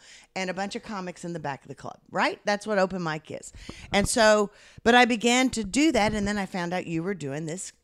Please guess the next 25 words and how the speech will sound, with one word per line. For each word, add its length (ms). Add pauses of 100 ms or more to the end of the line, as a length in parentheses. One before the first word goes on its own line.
(400)
uh, 220 (340)
and 240
that's 300
when 100
I 80
started 360
to 100
learn 260
about 240
the 140
art 240
of 120
comedy, 540
and 140
I 20
wanted 300
to 40
learn 420
it. 280 (560)
And 260
then 160
I 140 (200)
came 340
to 160
your, 640